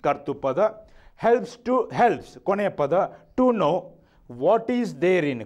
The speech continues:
constitution, with what purpose it is drafted or formed. ಮೊದಲು ಪ್ರಯತ್ನ ಮಾಡಿ, ಆಮೇಲೆ ಸರಿ ಉತ್ತರ ಬರ್ಕೊಳ್ಳಿ, ಆಮೇಲೆ ಏನಿನ್-, ಏನಾದ್ರೂ ಕ್ಲಾರಿಫಿಕೇಶನ್ ಇದ್ರೆ ಕೇಳಿ. ಮೊದಲು ಬರ್ಕೊಳ್ಳಿ, ಮೈಂಡಲ್ಲಿ ಇದ್ದಾಗ ಸ್ವಲ್ಪ ಡೌಟ್ ಬರೋದು ಕ್ಲಿಯರ್, ಆದ್ರೆ when you present on the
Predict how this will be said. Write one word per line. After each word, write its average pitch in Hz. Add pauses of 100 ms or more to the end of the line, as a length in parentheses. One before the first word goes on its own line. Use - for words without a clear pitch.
(100)
constitution, 208 (360)
with 165 (140)
what 160 (140)
purpose 151 (180)
it 135 (100)
is 127 (180)
drafted 147 (260)
or 160 (180)
formed. 139 (400)
ಮೊದಲು 214 (100)
ಪ್ರಯತ್ನ 226 (100)
ಮಾಡಿ, 135 (400)
ಆಮೇಲೆ 196
ಸರಿ 208
ಉತ್ತರ 220 (100)
ಬರ್ಕೊಳ್ಳಿ, 175 (180)
ಆಮೇಲೆ 220
ಏನಿನ್-, 214 (160)
ಏನಾದ್ರೂ 214
ಕ್ಲಾರಿಫಿಕೇಶನ್ 208
ಇದ್ರೆ 240
ಕೇಳಿ. 113 (280)
ಮೊದಲು 233
ಬರ್ಕೊಳ್ಳಿ, 202 (320)
ಮೈಂಡಲ್ಲಿ 226
ಇದ್ದಾಗ 233 (120)
ಸ್ವಲ್ಪ 226 (340)
ಡೌಟ್ 208
ಬರೋದು 220
ಕ್ಲಿಯರ್, 202 (300)
ಆದ್ರೆ 202 (100)
when 226 (100)
you 240 (120)
present 226
on 220
the 220